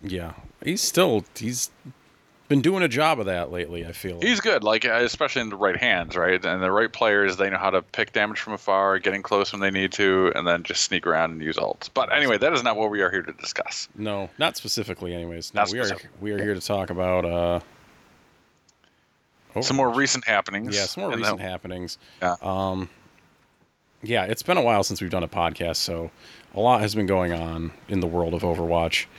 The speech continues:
Speaker 1: Uh,
Speaker 2: We're gonna
Speaker 1: so
Speaker 2: catch up on the most recent at least.
Speaker 1: Yeah, yeah, yeah. Well, you know, quick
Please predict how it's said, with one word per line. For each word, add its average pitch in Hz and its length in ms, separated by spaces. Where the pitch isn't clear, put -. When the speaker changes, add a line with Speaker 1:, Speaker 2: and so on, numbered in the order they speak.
Speaker 1:
Uh, 85 460
Speaker 2:
We're 117 100
gonna 113 140
Speaker 1:
so 117 40
Speaker 2:
catch 113 140
up 107 100
on 101 60
the 101 60
most 101 240
recent 101 320
at 87 60
least. - 380
Speaker 1:
Yeah, 107 240
yeah, 92 160
yeah. 85 220
Well, 233 240
you 185 100
know, 127 180
quick - 280